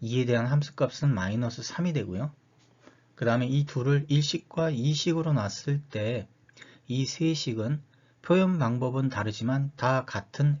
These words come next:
에프엑스 다항식이라는 거. 그래서 이 문제를 풀기 위해서는 반드시 이 식을 일 식의 모양으로 바꿔야 합니다. 그래서 이 식에서 이 나머지는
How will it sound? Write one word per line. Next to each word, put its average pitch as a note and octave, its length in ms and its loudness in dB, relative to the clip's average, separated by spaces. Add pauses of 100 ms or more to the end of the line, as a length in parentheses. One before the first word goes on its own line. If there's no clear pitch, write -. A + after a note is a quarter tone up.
에프엑스 D#3 760 -4
다항식이라는 G#2+ 840 -2
거. G2 280 -6 (680)
그래서 D3 440 2 (320)
이 F3 140 4
문제를 D3+ 480 4
풀기 D#3+ 260 -2
위해서는 C#3 500 0 (440)
반드시 D3 680 2 (260)
이 C#3+ 220 -2
식을 C#3+ 480 0 (160)
일 E3 220 2
식의 F#3 360 -2
모양으로 G#2+ 680 0 (300)
바꿔야 B2 480 0
합니다. G#2 380 2 (1400)
그래서 E3 340 4
이 C3+ 240 0
식에서 D#3+ 520 0
이 C#3 180 0
나머지는 A#2+ 760 0